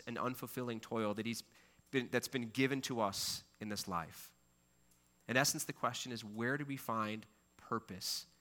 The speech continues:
in it all? And that's our last point for this morning, is this. It's not all doomsday, don't worry. Uh, point four is that he is calling us to be living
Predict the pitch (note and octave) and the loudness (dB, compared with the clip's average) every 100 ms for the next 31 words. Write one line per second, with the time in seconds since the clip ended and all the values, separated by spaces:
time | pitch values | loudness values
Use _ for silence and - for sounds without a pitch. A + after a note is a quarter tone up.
0 | _ _ - G#2 F#2 E2 F#2 B2+ C#3 C#3 | _ _ -2 0 0 -2 8 8 10 8
1 | C3 A#2 - B2+ G#2 - G#2 - G#2+ G2 | 10 10 6 0 -2 -4 -8 -8 -8 -12
2 | G2 - G2+ F#2 - - - _ _ _ | -12 -8 -8 -6 -10 -10 -16 _ _ _
3 | G#2+ - C#3 D#3 D3 C#3 B2 - E2+ - | -4 12 12 12 10 6 0 -2 -4 -2
4 | A#2 A2 E2 F2+ _ _ _ - _ - | 0 0 -4 -8 _ _ _ -20 _ -20
5 | - - A2 - E3+ D#3+ - A#2+ F2+ - | -20 -10 -6 4 8 8 6 -2 -2 -8
6 | - _ _ _ _ _ _ - _ _ | -20 _ _ _ _ _ _ -20 _ _
7 | _ A#2+ C#3 A#2+ E3 F3 - - C#3 C3+ | _ 4 6 6 4 4 2 2 4 4
8 | C3+ B2+ - A#2 A2 A#2 D3+ D3+ D#3+ D#3 | 2 0 -2 -2 -4 0 2 2 2 0